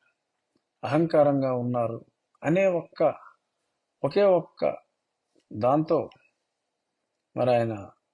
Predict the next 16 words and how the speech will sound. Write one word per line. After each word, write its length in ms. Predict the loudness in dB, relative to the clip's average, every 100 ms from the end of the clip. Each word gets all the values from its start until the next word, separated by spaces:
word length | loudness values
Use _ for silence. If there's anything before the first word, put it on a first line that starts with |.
| _ _ _ _ _ -2
పరాజయం 480 | 2 2 0 -6 -10 -18 _ _ _ _
చెందారు. 500 | -6 -4 -2 -4 -6 -16 _ _ _ _ _ _ _ _ _ _ -8
మరి 220 | -6 -6 -8 -16 _ _ _ _ _ _ _ _ _ _ _ 0
ఆ 120 | 2
విషయం 380 | 2 0 -4 -4 -4
మరి 160 | -2 -2
ఆయనకి 380 | -2 -6 -10 -8
చెప్పినట్టు 500 | -8 -4 -2 -2 -2
లేరు. 280 | -2 -2 -6 _ _ _ _ _ _ _ _ _ _ _ _ _ -14
నువ్వు 220 | -8 -6
ప్రజలకు 440 | -4 -2 0 0 -2
అందుబాటులో 520 | -2 2 2 2 0 -4
ఉండాలన్న 460 | -2 -2 -2 -6 -8
విషయం 320 | -8 -10 -10
చెప్పినట్టుగా 600 | -10 -10 -8 -8 -8 -8
లేరు. 320 | -8 -8 -10